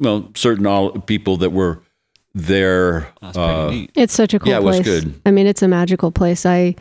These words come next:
Speaker 1: was great for a long time.
Speaker 3: It's
Speaker 1: Maybe
Speaker 3: really
Speaker 1: still is.
Speaker 3: it's, it is the mo-, one of the most magical, probably the most
Speaker 1: The most
Speaker 3: magical bookstore I've
Speaker 1: magical thing
Speaker 3: ever
Speaker 1: was,
Speaker 3: been into.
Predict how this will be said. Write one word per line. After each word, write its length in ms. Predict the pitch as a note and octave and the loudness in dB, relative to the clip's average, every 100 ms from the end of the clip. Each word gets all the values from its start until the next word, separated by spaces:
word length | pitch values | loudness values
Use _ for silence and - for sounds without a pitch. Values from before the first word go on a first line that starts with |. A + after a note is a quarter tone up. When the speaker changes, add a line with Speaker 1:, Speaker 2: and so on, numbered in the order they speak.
| - | -10
Speaker 1:
was 160 | - - | -10 -4
great 260 | A#2 F#2+ - | -2 0 0
for 60 | |
a 40 | F2+ | 0
long 140 | E2+ | 0
time. 140 | E2+ F2+ | 0 -2
Speaker 3:
It's 240 | D2+ - | -2 -2
Speaker 1:
Maybe 160 | A#2 F#3+ | 2 4
Speaker 3:
really 200 | G3 F#3+ | 4 4
Speaker 1:
still 100 | F#3 | 2
is. 200 | G2+ - - _ _ _ _ _ - | -2 -6 -16 _ _ _ _ _ -2
Speaker 3:
it's, 300 | F3+ - - | -2 -4 -2
it 280 | - G3+ F#3+ | 2 2 4
is 280 | F#3+ F#3 A#3+ | 2 -2 -2
the 100 | A3 | 2
mo-, 180 | F#3+ F#3+ | 4 4
one 200 | G3 F#3+ | 4 4
of 40 | F#3+ | 4
the 60 | |
most 240 | F#3 F3 F#3 | 2 2 2
magical, 580 | F3 F3+ F3+ F3+ F3 F3 | 2 2 0 0 0 0
probably 340 | - A3 A3 | 0 2 4
the 80 | F#3 | 4
most 200 | F3+ F3 | 2 2
Speaker 1:
The 40 | E3 | 0
most 80 | |
Speaker 3:
magical 280 | F3+ F#3 F3+ | 2 2 2
bookstore 460 | F#3+ F#3+ A3 G3+ F3+ | 2 0 0 2 2
I've 140 | F3 | 2
Speaker 1:
magical 160 | F3 F#3 | 2 0
thing 60 | F3+ | 2
Speaker 3:
ever 160 | F3+ | 2
Speaker 1:
was, 400 | F3 C#3+ - - - _ _ _ _ | 0 -2 -6 -10 -14 _ _ _ _
Speaker 3:
been 160 | F#3+ F#3+ | 2 4
into. 460 | F#3 F3+ F3+ F3 | 4 2 2 0